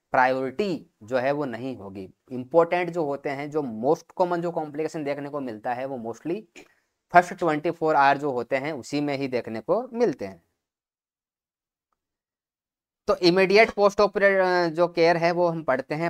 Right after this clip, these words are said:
पहला है मेंटेन एयरवे एंड रेस्पिरेशन, ये सबसे पहले प्रायोरिटी पे आएगा हमने को, क्योंकि हमने क्या है पेशेंट को एनेस्थीसिया दिया है,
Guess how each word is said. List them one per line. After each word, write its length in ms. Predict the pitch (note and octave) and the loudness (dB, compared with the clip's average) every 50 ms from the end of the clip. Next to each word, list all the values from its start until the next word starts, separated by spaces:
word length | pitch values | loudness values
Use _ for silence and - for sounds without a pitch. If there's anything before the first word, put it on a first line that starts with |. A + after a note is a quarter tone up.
| E3+ | -2
पहला 320 | - C#3 C3 C3 C3+ D3+ D3+ | -2 0 0 2 4 4 2
है 180 | C#3+ C#3+ D3+ D#3+ | 2 2 0 -2
मेंटेन 600 | D#3 C#3 C3+ B2+ B2 B2+ A#2+ - D3 D3 D3 D3+ - | -2 -4 -4 -4 -6 -8 -6 -4 -4 -4 -4 -6 -6
एयरवे 460 | A2+ A2+ A2+ A2+ A2+ A2+ A#2 C3+ C#3+ D#3 | -6 -4 -4 -4 -4 -4 -4 -2 -2 -2
एंड 240 | G#2 B2 B2 A2+ | -2 -4 -8 -6
रेस्पिरेशन, 640 | A2 A2 A2 A2 - _ C#3 B2+ B2+ A#2+ - - C3+ | -4 -4 -4 -6 -6 _ -4 -2 -2 -2 -2 -4 -6
ये 160 | C3 C3 C#3 | -4 -4 -4
सबसे 600 | - - B2 - - - - - - - G#3+ G#3+ G#3+ | -4 -4 -6 -8 -8 -14 -16 -14 -4 2 2 4 2
पहले 420 | G#3+ _ - - B2+ C3 D3+ F3 F3 | 4 _ -2 0 0 0 0 0 -2
प्रायोरिटी 540 | E3+ D3+ C#3 A#2+ A2+ A2 A2 A2+ - D3 | 0 0 2 2 2 0 -2 -4 -6 -8
पे 140 | C#3 - C#3+ B2 | -6 -4 -2 -2
आएगा 380 | G#2+ G2+ G2+ G2+ G#2 B2 B2 | 0 0 -2 -4 -4 -4 -4
हमने 300 | A2+ A2 G#2+ G#2+ G#2+ G#2+ G2+ | -4 -6 -10 -12 -12 -10 -8
को, 120 | B2 C3 | -8 -8
क्योंकि 500 | - _ C#3 C#3 D#3 E3+ E3+ E3+ F#3 E3+ | -6 _ -2 0 0 0 0 -2 -4 -4
हमने 340 | C#3 C3 B2 B2 C3 C#3+ D3 | -4 -4 -6 -4 -6 -6 -6
क्या 180 | C#3+ - D3 C#3+ | -4 -2 -2 0
है 140 | C3+ C#3+ D3+ | 0 -2 -4
पेशेंट 420 | - - C3 B2+ - - C#3+ C#3+ C#3 | -4 -6 -8 -8 -6 -10 -10 -8 -6
को 120 | D3+ D3 | -4 -4
एनेस्थीसिया 580 | A#2+ G#2+ A#2 B2+ - - - D3 D3 - D#3+ D3+ | -4 -4 -6 -8 -8 -6 -6 -8 -4 -4 -4 -4
दिया 240 | C3 A#2+ A2+ G#2+ G#2+ | -2 -4 -4 -4 -4
है, 160 | G2+ G#2 G2 | -6 -8 -14